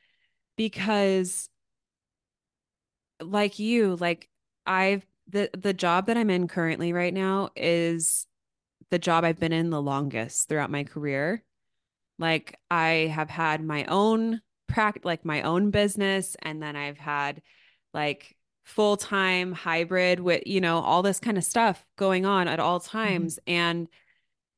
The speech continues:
Speaker 1: as you get older, and as, as I've gotten older, there's more and more to lose on the line. So
Speaker 2: Mm-hmm.
Speaker 1: it makes jumping around or, like,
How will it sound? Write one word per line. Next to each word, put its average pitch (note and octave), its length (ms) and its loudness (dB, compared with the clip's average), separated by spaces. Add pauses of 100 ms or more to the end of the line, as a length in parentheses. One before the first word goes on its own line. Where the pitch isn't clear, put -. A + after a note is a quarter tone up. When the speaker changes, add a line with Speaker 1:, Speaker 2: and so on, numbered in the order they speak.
(100)
Speaker 1:
as A3 400 2
you G#3+ 240 -2
get G3+ 240 2
older, F#3 880 0 (100)
and F3 140 -2
as, F3+ 340 -2
as E3 240 -4
I've F3 220 -2
gotten D#3+ 320 -2
older, D#3 720 -4 (1800)
there's G3+ 320 2
more F#3 260 2
and G3 120 0
more F3+ 200 -2
to E3+ 160 -4
lose D3+ 600 0
on D#3+ 200 0
the D3 100 -2
line. C3+ 360 -4 (840)
So G3 300 6
Speaker 2:
Mm-hmm. F#3 100 4
Speaker 1:
it - 60 -10
makes F#3+ 540 0
jumping F#3 540 0
around D#3 720 -2 (100)
or, D#3+ 480 0
like, D3+ 420 -2